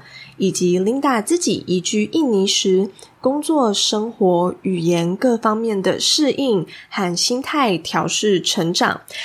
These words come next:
还有最后为了孩子教育决定举家搬回台湾的心路历程等等，都是身为跨国婚家庭最真实不过的甘苦谈了。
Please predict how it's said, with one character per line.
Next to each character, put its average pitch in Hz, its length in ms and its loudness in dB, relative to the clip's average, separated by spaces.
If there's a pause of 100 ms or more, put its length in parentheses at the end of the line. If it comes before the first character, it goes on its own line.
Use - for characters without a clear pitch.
(160)
还 208 160 -2
有 185 160 4
最 196 240 0
后 208 220 0
为 196 140 2
了 185 80 2
孩 185 320 -2
子 233 200 0
教 240 260 2
育 214 260 0 (240)
决 196 220 2
定 214 260 0
举 165 200 -4
家 196 320 0
搬 208 200 0
回 185 280 0
台 180 200 -2
湾 190 200 2
的 196 180 0
心 233 340 -2
路 226 280 4
历 226 160 0
程 196 360 -2
等 214 280 0
等， 311 240 0 (420)
都 277 160 2
是 294 240 0
身 285 380 0
为 220 180 0
跨 233 300 0
国 196 260 2
婚 208 320 0
家 208 260 0
庭 208 400 -4 (320)
最 247 360 2
真 226 280 0
实 190 280 0
不 185 160 2
过 214 200 2
的 175 140 -2
甘 185 260 -2
苦 202 240 0
谈 - 300 -4
了。 117 340 -4